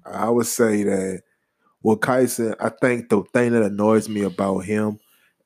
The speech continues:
and you can probably tell by my face right now, is that this boy is so de-,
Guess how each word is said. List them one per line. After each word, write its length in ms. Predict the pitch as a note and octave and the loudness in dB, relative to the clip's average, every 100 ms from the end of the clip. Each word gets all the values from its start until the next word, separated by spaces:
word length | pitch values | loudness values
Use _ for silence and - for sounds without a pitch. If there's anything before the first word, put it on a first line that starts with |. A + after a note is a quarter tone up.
| - | -6
and 160 | G#2 | 0
you 100 | A2 | 0
can 140 | A#2+ G2+ | 0 -2
probably 300 | A#2+ G2+ F#2 | 0 0 -2
tell 360 | - A2+ G#2+ | -2 0 2
by 120 | G#2 G2+ | 2 0
my 200 | F#2+ - | -4 -4
face 340 | G#2 G#2+ - | -2 -2 0
right 180 | A2 G#2+ | -2 0
now, 440 | A2 A2 G#2+ G#2+ _ _ _ | -2 -2 -4 -6 _ _ _
is 200 | - F#2+ | -14 -10
that 240 | - F2+ - | -8 -8 -6
this 120 | F#2+ | -8
boy 240 | - F#2+ F2+ | -6 -4 -4
is 100 | - | -4
so 260 | - - | -2 -2
de-, 180 | F#2+ F2+ | 0 -4